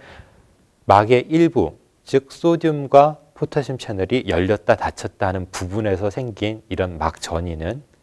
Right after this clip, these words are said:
바로 주변부의 막 전위에 영향을 주기도 하고 아니면은 이런 막 전위 변화에 의해서 다른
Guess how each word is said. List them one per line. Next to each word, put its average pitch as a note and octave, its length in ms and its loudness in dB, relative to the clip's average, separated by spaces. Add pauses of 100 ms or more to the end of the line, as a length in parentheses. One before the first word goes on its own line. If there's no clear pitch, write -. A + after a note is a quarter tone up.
(300)
바로 G2+ 320 2
주변부의 G2 800 -2
막 - 260 -8
전위에 E2 380 -8
영향을 D#2+ 340 -10
주기도 - 360 -16
하고 F#2+ 420 -8 (680)
아니면은 F#2+ 640 -8 (320)
이런 A2 320 -2
막 E2+ 260 0
전위 G2 340 -4
변화에 E2+ 400 -4
의해서 D#2+ 460 -4 (360)
다른 A#2 460 -6